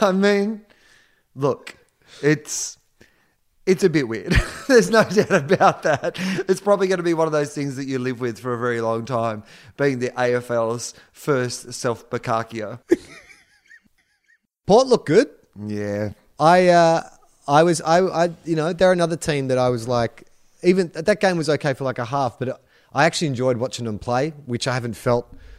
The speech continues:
Speaker 2: for about four years with Port. Like, I mean, how happy is Jack Watts to be away from Melbourne? Like, he's, he's like, he's got a bounce in his step. He looks so happy.
Speaker 1: He played really well. You've gotta be happy with how he played if you're Port Adelaide. And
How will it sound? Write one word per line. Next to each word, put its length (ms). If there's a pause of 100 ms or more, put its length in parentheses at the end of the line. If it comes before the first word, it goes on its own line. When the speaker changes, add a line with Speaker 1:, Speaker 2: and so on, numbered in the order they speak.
(200)
Speaker 2:
for 180
about 200
four 240
years 260
with 200
Port. 280
Like, 220 (100)
I 120
mean, 160
how 220
happy 300
is 120
Jack 240
Watts 420
to 160
be 140
away 200
from 200
Melbourne? 420 (400)
Like, 200
he's, 340
he's 180
like, 140 (160)
he's 100
got 140
a 60
bounce 420
in 80
his 100
step. 260
He 100
looks 220
so 360
happy. 500
Speaker 1:
He 100
played 420
really 320
well. 420
You've 180
gotta 200
be 100
happy 280
with 160
how 200
he 80
played 420
if 180
you're 120
Port 240
Adelaide. 520
And 280